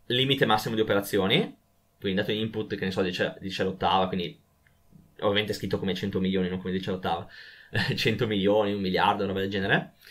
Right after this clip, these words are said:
eh, dato una, eh, il numero massimo di operazioni, stimi qual è l'N massimo per queste classi di complessità. Ok? Qual è il massimo N gestibile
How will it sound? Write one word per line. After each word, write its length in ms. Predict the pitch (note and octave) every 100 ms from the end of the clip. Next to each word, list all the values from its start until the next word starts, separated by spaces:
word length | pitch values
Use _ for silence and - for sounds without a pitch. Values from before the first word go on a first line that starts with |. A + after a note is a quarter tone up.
| - - _ _
eh, 260 | A2 A2+ A2+
dato 600 | D3 F3 - A#2 A2 - A2
una, 480 | G#2+ F#2+ - F2+ -
eh, 80 |
il 80 | G#2
numero 200 | A#2+ D3+
massimo 260 | A2 A2 G2+
di 60 |
operazioni, 680 | F#2 B2+ - G2+ G2+ E3+ - _ -
stimi 680 | - - G3 D3 D#3+ A3+ - _ _
qual 200 | - G3
è 240 | F#3 D3+ -
l'N 380 | B2+ C#3 E3 D3
massimo 760 | C3 A2 - C3+ C3+ F#3 A3+ - -
per 600 | F3 C#3+ C#3+ D#3 F3 -
queste 420 | - C3 - -
classi 380 | D#3 G#2 - -
di 60 | A#2
complessità. 680 | A#2 G#2 G2 - - - _ _ _ _ _ _ _ _ _ _ _ _ - -
Ok? 480 | - - G#2 F#2+ A#2+
Qual 240 | - C3+ D3
è 120 | A3+
il 240 | - B2+
massimo 500 | B2+ C#3 - D3+ B2+
N 240 | A#2+ A#2+ B2
gestibile 920 | A#2 A2 - A#2 G2+ A2 A#2 D3+ -